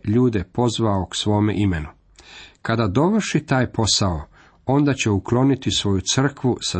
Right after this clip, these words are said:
zemlje. Bog sprovodi svoj program bez obzira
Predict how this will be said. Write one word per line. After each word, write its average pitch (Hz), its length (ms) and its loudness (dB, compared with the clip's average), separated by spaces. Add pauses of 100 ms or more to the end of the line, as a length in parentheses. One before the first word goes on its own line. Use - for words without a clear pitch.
(120)
zemlje. 113 280 2 (600)
Bog 110 420 -2
sprovodi 120 600 0
svoj 90 320 -4
program 123 760 -2
bez 185 200 2 (160)
obzira 143 540 0